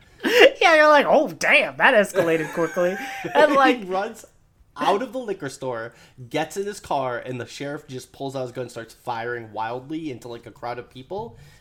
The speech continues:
Speaker 2: And I'm like, "This is the most realistic thing
Speaker 1: Oh, okay, well,
Speaker 2: <laughs> in this film."
Speaker 1: it is, but to be fair,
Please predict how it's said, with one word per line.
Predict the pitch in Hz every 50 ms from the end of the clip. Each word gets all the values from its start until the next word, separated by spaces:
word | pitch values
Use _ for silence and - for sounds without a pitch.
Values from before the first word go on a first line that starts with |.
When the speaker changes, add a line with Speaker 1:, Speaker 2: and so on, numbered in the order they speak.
| _ _
Speaker 2:
And | - 160
I'm | 170 196 196
like, | 190 190 196 196 _ _ _ _ _
"This | - 254 - -
is | 220
the | 156 135
most | 117 123 123 131 131 143 135 - -
realistic | 131 135 123 120 120 117 - 123 110 -
thing | - 123 117 107 95 104
Speaker 1:
Oh, | - 185 156 - - - _ _ _ 202
okay, | 180 - - 160 127 113 117 135
well, | 160 196 196 160 139 123 -
Speaker 2:
<laughs> | - -
in | 262 233 220
this | 247 233 233 -
film." | 165 - - - 175 - - - - - - -
Speaker 1:
it | - 202 220 -
is, | - 285 254 190 143 127 127 131 - - - 160 -
but | - 214 208 190 190 - - - - - 247 - _ _ _
to | - - 311 320
be | 320 320 302
fair, | 285 285 - 294 254 233 180 156 143 135 - -